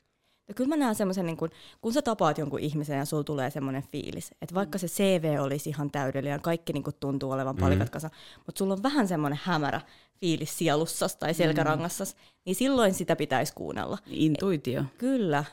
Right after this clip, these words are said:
Speaker 1: Et pitää niin kun tehdä duunia sellaisten tyyppien kanssa, josta oikeasti tykkää. Et
Speaker 2: Mm.
Speaker 1: mieluiten vähän erilaisia, jotka niin kun pystyy täydentää sua, mut silti, että niissä on niin kun jotain.
Speaker 2: Mm.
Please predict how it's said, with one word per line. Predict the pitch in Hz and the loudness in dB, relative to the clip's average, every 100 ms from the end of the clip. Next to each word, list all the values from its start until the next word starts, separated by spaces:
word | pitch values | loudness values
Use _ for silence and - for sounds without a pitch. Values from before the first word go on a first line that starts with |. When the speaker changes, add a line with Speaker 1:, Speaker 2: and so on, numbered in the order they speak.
| - | -10
Speaker 1:
Et | 190 | -8
pitää | 302 381 381 | -6 -2 0
niin | |
kun | 240 | 0
tehdä | 214 220 190 - - 202 | 0 0 0 -2 -6 0
duunia | 214 180 151 | 2 2 2
sellaisten | 190 170 156 147 | 2 0 0 -2
tyyppien | 156 147 - 135 | -2 -2 -2 -4
kanssa, | - 92 | 0 -2
josta | 147 | -2
oikeasti | - - 160 - - | -4 -4 -8 -12 -10
tykkää. | 151 _ - - | -10 _ -8 -4
Et | 202 | 0
Speaker 2:
Mm. | |
Speaker 1:
mieluiten | 277 - 269 208 | 2 4 2 2
vähän | 349 302 | 2 4
erilaisia, | - 202 185 175 165 165 175 160 | 2 4 4 4 4 2 0 -2
jotka | 180 - 160 | -4 -4 -4
niin | 156 | -4
kun | 160 | -8
pystyy | 185 - 165 | -8 -2 0
täydentää | 165 156 147 139 139 | 4 4 4 0 -2
sua, | 151 160 160 - - - | -2 -2 -4 -6 -20 -12
mut | - | -8
silti, | - 330 254 | -2 -2 0
että | 175 180 | 0 0
niissä | 170 175 | -2 -2
on | |
niin | 165 | -6
kun | 165 165 - 247 | -6 -10 -6 -4
jotain. | 269 - - - - - _ _ _ | -4 -4 -4 -2 -4 -8 _ _ _
Speaker 2:
Mm. | 113 117 123 127 | 2 4 6 4